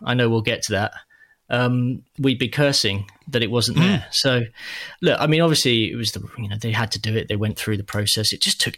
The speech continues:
Speaker 1: ages, though. Was it thirty-seven minutes in total, I think the delay was?
Speaker 2: Yeah.
Speaker 1: Um, and obviously, having let the clock initially run on and on and on, well, at least on the T V coverage, um,
Speaker 2: Mm.
Speaker 1: they then went back and, what, started it from the first minute.
Speaker 2: Yeah, one minute and nine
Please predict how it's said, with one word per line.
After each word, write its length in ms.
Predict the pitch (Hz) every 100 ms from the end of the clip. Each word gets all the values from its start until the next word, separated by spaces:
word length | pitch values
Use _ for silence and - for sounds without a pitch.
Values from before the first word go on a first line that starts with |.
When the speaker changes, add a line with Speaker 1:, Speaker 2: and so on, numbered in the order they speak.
| 170
Speaker 1:
ages, 380 | 240 254 127
though. 140 | - 101
Was 120 | 170
it 60 | -
thirty-seven 640 | - 214 202 202 170 160
minutes 300 | 185 151 -
in 80 | 127
total, 380 | 143 135 123
I 40 | 107
think 220 | - 107
the 60 | 110
delay 300 | 120 113 110
was? 340 | 107 110 - - - - _
Speaker 2:
Yeah. 160 | 131 135
Speaker 1:
Um, 300 | 123 123 - _ _ _ -
and 120 | 143 147
obviously, 280 | 160 151 139
having 320 | 160 151 147
let 320 | 151 143 165 135
the 80 |
clock 340 | 131 - 143 -
initially 400 | 127 131 - 113
run 300 | 110 120 123
on 180 | 120 117
and 120 | 117
on 160 | 113 113
and 100 | 117
on, 380 | 113 113 107 - _ _ _ _
well, 120 | - 98
at 60 |
least 200 | 120 -
on 80 | 117
the 80 | 113
T 220 | - 117
V 180 | 113 113
coverage, 580 | - 95 - 104 - - _ 123
um, 440 | 135 113 110 -
Speaker 2:
Mm. 100 | 123
Speaker 1:
they 120 | 127
then 240 | 120 127 120
went 240 | 123 120
back 420 | 120 120 107 - - 123
and, 280 | 113 107 107 _ _ _
what, 200 | 123 107
started 340 | - 110 107 107
it 80 | -
from 100 | 104
the 80 |
first 300 | 104 117 107
minute. 200 | 127 127
Speaker 2:
Yeah, 80 | 139
one 340 | 123 123 151 143
minute 260 | 143 131
and 180 | 117 117
nine 460 | 120 117 92 82